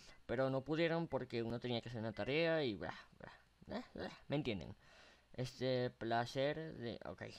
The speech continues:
Dios mío. Kenia, hola, Sofía, Di-,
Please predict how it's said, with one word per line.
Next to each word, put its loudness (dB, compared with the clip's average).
Dios -8
mío. -8
Kenia, 2
hola, 2
Sofía, 0
Di-, -2